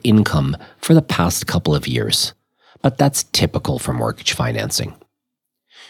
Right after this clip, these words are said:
Whether you intend to return to work after your parental leave is over or not, once the mortgage is in place,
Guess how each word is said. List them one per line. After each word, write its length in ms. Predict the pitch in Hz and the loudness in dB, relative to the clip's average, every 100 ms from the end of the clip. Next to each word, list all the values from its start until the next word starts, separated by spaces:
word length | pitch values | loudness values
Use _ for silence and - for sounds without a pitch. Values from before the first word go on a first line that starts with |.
| - | 0
Whether 240 | 127 147 175 | 4 4 6
you 160 | 151 | 6
intend 480 | 107 90 - 90 87 | 4 4 2 2 2
to 160 | 82 73 | 0 0
return 580 | 73 - - 156 156 143 | 0 0 0 4 6 4
to 140 | - | 2
work 400 | 127 120 120 - _ _ _ _ _ | 0 0 -4 -12 _ _ _ _ _
after 380 | 101 127 - 117 | -2 -2 -2 0
your 220 | 90 80 | 2 2
parental 600 | - - 69 71 - 73 67 | -2 -6 -2 -2 -2 -4 -2
leave 460 | 73 64 57 - - _ | -2 -2 -4 -8 -16 _
is 220 | - 73 - | -8 -6 -2
over 340 | 76 73 55 | -2 0 -2
or 60 | 65 | -2
not, 400 | 65 60 - - - _ | -4 -4 -4 -8 -14 _
once 340 | 147 147 143 - | 0 2 2 0
the 100 | 151 | 0
mortgage 480 | 73 67 - - 71 | 0 0 -4 -4 -2
is 160 | 67 | 0
in 200 | 60 60 | -2 -4
place, 840 | - - 87 85 73 - - - | -6 -4 2 4 4 0 -2 -4